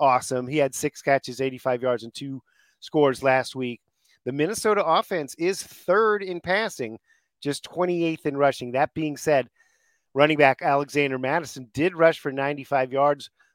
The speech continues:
last week and is looking for his third in a row with ninety-plus rush yards. Sounds pretty good. Cam Akers had fifty-one scrimmage lar-, yards last week in his debut. So maybe they're getting that run game going.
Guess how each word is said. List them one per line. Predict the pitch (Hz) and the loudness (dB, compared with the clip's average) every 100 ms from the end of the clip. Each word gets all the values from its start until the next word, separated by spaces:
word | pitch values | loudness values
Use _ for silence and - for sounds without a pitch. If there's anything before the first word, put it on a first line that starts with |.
| _ | _
last | 139 151 - | 4 4 2
week | 180 165 139 | -4 -2 -4
and | 131 | -6
is | 117 | -2
looking | 151 170 151 | -4 -4 -8
for | 147 | -4
his | 131 - | -6 -6
third | - 151 151 | -2 -2 -2
in | 139 | -4
a | 123 | -2
row | 143 196 | 2 2
with | 127 - | 0 -4
ninety-plus | 135 135 131 131 123 - | -6 -6 -8 -4 -4 0
rush | 151 208 139 | -2 0 -2
yards. | 117 113 - _ _ _ _ _ | -2 -2 -10 _ _ _ _ _
Sounds | - 165 185 - | 2 4 4 0
pretty | 185 160 135 | -4 -4 0
good. | 202 233 143 143 _ _ _ _ - | 2 2 0 -6 _ _ _ _ -2
Cam | 175 170 | 2 4
Akers | 175 208 170 | 2 0 -4
had | 151 143 | -2 -4
fifty-one | - 165 - 165 143 131 | -4 -8 -6 -4 -4 -6
scrimmage | - 170 196 156 | -10 -8 -8 -4
lar-, | 143 127 123 117 | 0 0 0 -6
yards | 151 135 127 139 | 0 0 2 -2
last | 127 - | -4 -4
week | 131 127 | -10 -8
in | 131 | -8
his | 139 127 | -8 -4
debut. | 135 123 135 131 127 - _ _ _ _ _ | -4 -4 -4 -4 -4 -10 _ _ _ _ _
So | - 143 | 2 2
maybe | 135 143 185 185 170 160 | 4 2 0 -2 -8 -2
they're | 147 | -2
getting | 131 143 156 151 | 4 6 6 4
that | 139 131 | 2 2
run | 131 127 | -2 -2
game | 120 117 | -6 -4
going. | 123 117 90 | -2 -2 -2